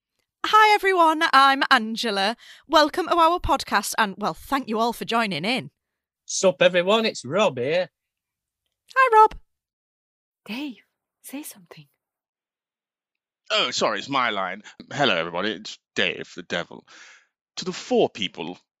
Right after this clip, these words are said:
Speaker 4: well, the four members of Suman's family that are making up our entire audience,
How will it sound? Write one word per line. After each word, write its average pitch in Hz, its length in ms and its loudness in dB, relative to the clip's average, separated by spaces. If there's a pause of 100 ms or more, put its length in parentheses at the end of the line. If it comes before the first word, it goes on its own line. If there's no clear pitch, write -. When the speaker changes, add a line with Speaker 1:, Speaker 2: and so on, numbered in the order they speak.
(180)
Speaker 4:
well, 76 200 -6
the - 100 -12
four 120 420 -6
members 85 320 -10
of 82 100 -10
Suman's 82 440 -12
family 85 340 -8
that 87 160 -12
are 87 40 -14
making 85 260 -12
up 85 120 -14
our 85 140 -6
entire 85 420 -4
audience, 85 520 -10